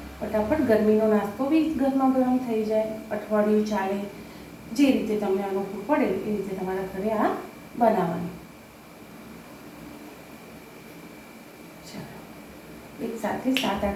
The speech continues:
પૂરી તો થઈ જ જાય. અને તળવામાં બી તમારે ઇઝી રહે, ફૂલે તો બી ચાલે, મસ્ત છોકરાઓ કચું પાણીપુરીની જેમ ભરીને ખાઈ શકે.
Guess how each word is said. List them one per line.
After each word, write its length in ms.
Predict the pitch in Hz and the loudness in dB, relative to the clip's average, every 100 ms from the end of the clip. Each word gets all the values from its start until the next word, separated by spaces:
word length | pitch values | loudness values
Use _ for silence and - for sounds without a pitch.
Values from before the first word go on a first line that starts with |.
| - | -2
પૂરી 200 | 190 208 | 0 2
તો 280 | 294 - - | 2 0 0
થઈ 160 | 277 220 | 4 4
જ 160 | - - | 4 -4
જાય. 140 | 165 - - - - - - - - - - - - - - - - - 277 | -10 -12 -16 -20 -20 -20 -20 -18 -18 -18 -18 -18 -18 -18 -18 -16 -14 -4 2
અને 180 | - - - | 6 8 8
તળવામાં 500 | 220 208 214 214 208 | 6 6 6 4 2
બી 80 | 208 | 0
તમારે 460 | 208 190 202 320 - - - | -2 -4 -2 -2 -4 -8 -6
ઇઝી 300 | 214 214 180 | -4 2 2
રહે, 120 | 170 - - - - - - | 2 -6 -12 -16 -16 -16 -8
ફૂલે 340 | 226 220 226 220 | 0 4 4 2
તો 320 | - - 214 | -2 0 2
બી 200 | 214 220 | 2 0
ચાલે, 320 | 214 202 214 | 2 4 6
મસ્ત 360 | 208 202 208 214 | 6 4 2 -2
છોકરાઓ 400 | 214 196 208 208 | -2 0 4 4
કચું 420 | 208 202 208 202 - - - | 4 0 0 -2 -4 -10 -8
પાણીપુરીની 600 | 220 214 208 208 208 208 | 4 6 6 4 4 4
જેમ 220 | 208 208 | 4 4
ભરીને 480 | 208 208 185 196 208 | 4 4 4 4 2
ખાઈ 280 | 208 196 190 | 0 2 2
શકે. 680 | 190 190 185 190 190 190 | 2 -2 -4 -2 -4 -4